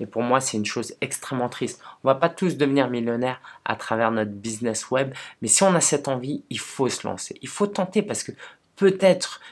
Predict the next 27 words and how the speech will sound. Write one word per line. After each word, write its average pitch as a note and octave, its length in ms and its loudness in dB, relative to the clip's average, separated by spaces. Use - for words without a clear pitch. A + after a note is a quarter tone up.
que D3 100 4
vous B2 280 4
allez F#3 300 4
être A2+ 300 -2
millionnaire A2+ 460 -2
si - 140 -6
c'est - 140 -4
votre A2 240 -4
objectif. A2 400 -8
Mais B2 240 2
si - 180 -2
vous A#2+ 160 -4
pouvez A#2 380 2
vivre D3 260 0
de D3+ 100 0
votre C#3 300 0
activité, C#3 680 -4
autour C3 300 0
de D3 60 -12
quelque - 200 2
chose D3 200 -2
qui - 100 -4
vous D3+ 80 0
passionne, D3 480 -2
avoir C#3 320 4
la C#3 100 4
liberté C#3 640 -2